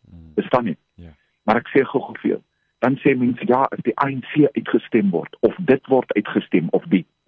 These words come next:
Speaker 2: die righteousness van die wêreld sal nooit jou honger stil nie." Die enigste persoon wat jou honger en dors, dit is asof ons gebore is met 'n void binne in ons.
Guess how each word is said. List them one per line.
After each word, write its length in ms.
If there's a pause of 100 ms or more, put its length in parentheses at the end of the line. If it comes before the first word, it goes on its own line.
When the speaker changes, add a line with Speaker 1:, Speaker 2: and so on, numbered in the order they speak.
(360)
Speaker 2:
die 100
righteousness 640
van 120
die 100
wêreld 300
sal 140
nooit 280
jou 220
honger 200
stil 360
nie." 160 (1200)
Die 200
enigste 540 (1120)
persoon 460 (600)
wat 300
jou 420 (580)
honger 560
en 220
dors, 460 (540)
dit 160
is 160
asof 260
ons 260
gebore 460
is 100
met 180
'n 100
void 320
binne 200
in 120
ons. 300